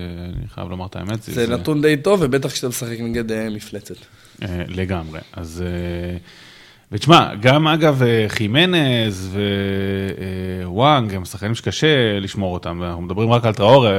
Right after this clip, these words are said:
Speaker 1: כי הוא היה מאוד בולט במשחק הזה, וזה היה מאוד
Speaker 2: זה לא
Speaker 1: בולט.
Speaker 2: רק מאוד בולט, הוא היה מאוד בולט ב-, במה שהם רצו לעשות, זאת אומרת, חימנז ווואנג היו אמורים לסיים את מה שטראור היה אמור להכיל, להכין להם במשחק הזה, אבל,
Speaker 1: כן.
Speaker 2: אה,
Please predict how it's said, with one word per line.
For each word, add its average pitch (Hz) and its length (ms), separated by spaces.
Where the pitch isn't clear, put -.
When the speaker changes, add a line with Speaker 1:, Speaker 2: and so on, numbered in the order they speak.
Speaker 1:
כי 92 120
הוא 92 180
היה 98 120
מאוד 107 600
בולט 98 280
במשחק 92 340
הזה, 98 160
וזה 90 100
היה 95 100
מאוד 95 220
Speaker 2:
זה 92 140
לא 151 80
Speaker 1:
בולט. 160 120
Speaker 2:
רק 151 60
מאוד 175 160
בולט, 185 240
הוא 143 100
היה 135 60
מאוד 143 220
בולט 143 200
ב-, 139 120
במה 139 180
שהם 147 200
רצו 139 220
לעשות, 147 280
זאת - 100
אומרת, 123 280
חימנז 143 520
ווואנג 170 320
היו 143 160
אמורים 147 300
לסיים 156 520
את 143 140
מה 139 100
שטראור 135 480
היה 123 100
אמור 127 240
להכיל, 120 320
להכין 120 320
להם 131 200
במשחק 104 480
הזה, 101 300
אבל, 104 200
Speaker 1:
כן. 113 100
Speaker 2:
אה, 110 400